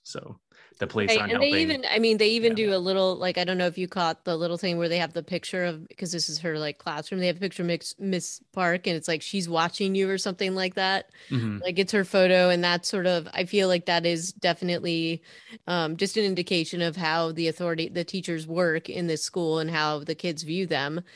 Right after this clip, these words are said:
Speaker 2: and that just totally gets destroyed. Um,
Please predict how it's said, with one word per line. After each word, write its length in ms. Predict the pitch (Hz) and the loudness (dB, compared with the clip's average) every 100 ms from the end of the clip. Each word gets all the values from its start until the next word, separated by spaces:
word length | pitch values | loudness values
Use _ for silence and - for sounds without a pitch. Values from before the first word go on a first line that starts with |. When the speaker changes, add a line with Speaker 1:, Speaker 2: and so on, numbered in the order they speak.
| - - - | -20 -20 -8
Speaker 2:
and 220 | - 185 | -2 2
that 160 | 185 170 | 2 2
just 280 | - - - | -2 -4 -4
totally 520 | - 196 175 165 165 | -2 0 2 2 2
gets 320 | 165 143 - | 2 0 -2
destroyed. 600 | 170 - - 151 165 185 | -6 -6 -4 -2 -2 -2
Um, 640 | 208 - 175 151 151 151 | -4 -4 -2 -2 -4 -8